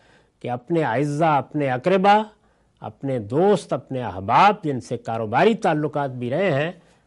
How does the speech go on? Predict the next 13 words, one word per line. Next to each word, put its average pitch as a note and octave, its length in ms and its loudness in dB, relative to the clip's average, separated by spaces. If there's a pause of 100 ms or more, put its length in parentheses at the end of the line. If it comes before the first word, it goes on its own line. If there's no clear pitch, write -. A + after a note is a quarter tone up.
(100)
ان A3 180 4
کے G3+ 220 2
خلاف C3 420 -2
اٹھو A3+ 460 0 (100)
اور D3+ 120 -6
اللہ C#3 380 -4
کی D3 80 -8 (140)
سنت G#3+ 380 -2
کا G3 160 -2 (400)
ان D3+ 140 -6
پر C#3+ 180 -6
اطلاق C3+ 500 2
کرو۔ E2+ 180 -8